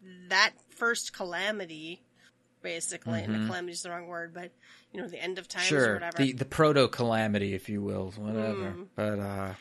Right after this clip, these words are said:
Speaker 1: Well, and, and, and
Speaker 2: yeah.
Speaker 1: those bosses are, are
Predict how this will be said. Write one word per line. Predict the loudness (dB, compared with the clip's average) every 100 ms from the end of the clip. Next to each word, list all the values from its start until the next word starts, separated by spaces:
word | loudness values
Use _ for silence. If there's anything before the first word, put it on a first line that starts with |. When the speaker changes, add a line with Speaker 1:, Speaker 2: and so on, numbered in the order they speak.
| -6
Speaker 1:
Well, | -2 0
and, | 2 0 2
and, | 2 2
and | 2 2
Speaker 2:
yeah. | 0
Speaker 1:
those | 0 0 -2 -6 -12 -20 _ _ _ -6
bosses | 2 6 6 4 -2 -4 0
are, | 0
are | -2 -6